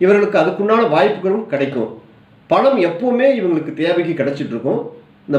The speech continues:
பரணியில் பிறந்தவர்கள், பரணியில் பிறந்தால் தரணி ஆழ்வார்கள் என்று பழமொழி. அப்ப மேசத்தில் பரணி உண்டு. அப்ப பரணியில் பிறந்தபோது மேசத்தில் மிகப்பெரிய வெற்றி ரகசியம் இவர்களுக்கு வாழ்க்கையில் உண்டு. அப்ப இந்த சுக்கரனுடைய பரணி நட்சத்திரம் சந்திரனுடைய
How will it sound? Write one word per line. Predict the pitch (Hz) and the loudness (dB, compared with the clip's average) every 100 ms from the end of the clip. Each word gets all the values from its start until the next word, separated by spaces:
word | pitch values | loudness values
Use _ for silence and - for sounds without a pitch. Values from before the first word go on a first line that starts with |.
| 147 | 2
பரணியில் | 170 196 190 143 | 4 2 2 -2
பிறந்தவர்கள், | 131 120 107 98 - 135 | -2 -2 -4 -8 -8 -2
பரணியில் | 165 208 208 190 151 | 2 4 2 0 -4
பிறந்தால் | 147 180 - - | 0 0 0 -2
தரணி | 175 214 233 175 | 2 4 4 2
ஆழ்வார்கள் | 156 160 160 135 | 2 0 -2 -2
என்று | 131 123 | -4 -4
பழமொழி. | 113 107 107 131 | -4 -4 -4 -6
அப்ப | 151 143 | -2 0
மேசத்தில் | 160 202 202 - 214 135 | 2 2 -2 -2 -2 0
பரணி | 147 170 143 | 2 2 2
உண்டு. | 113 110 - - - - | 0 -2 -4 -8 -20 -6
அப்ப | 139 120 | -4 0
பரணியில் | 143 208 240 - | 0 2 0 -2
பிறந்தபோது | 147 156 147 127 117 220 147 | -2 -2 -2 -4 -2 -2 0
மேசத்தில் | 147 170 147 170 226 - 127 | -2 -2 -4 -6 -6 -8 0
மிகப்பெரிய | 170 220 214 220 165 | 2 2 2 2 2
வெற்றி | 147 180 | 2 0
ரகசியம் | 135 143 190 160 | 0 -4 -4 -4
இவர்களுக்கு | 120 117 117 107 | -2 -4 -4 -2
வாழ்க்கையில் | 110 127 98 92 | -2 -4 -8 -8
உண்டு. | 92 - - - | -10 -14 -20 -12
அப்ப | - 202 - - 190 | 0 2 2 0 0
இந்த | 247 240 - | 0 0 -2
சுக்கரனுடைய | 233 294 277 262 240 214 165 - - - - - | 0 2 4 2 2 4 2 -4 -16 -20 -20 -2
பரணி | 151 226 254 | 2 2 2
நட்சத்திரம் | 160 - 131 110 110 117 - - _ _ _ - | 0 -2 -6 -4 -6 -8 -14 -20 _ _ _ -4
சந்திரனுடைய | 185 247 247 247 254 | 0 2 2 0 0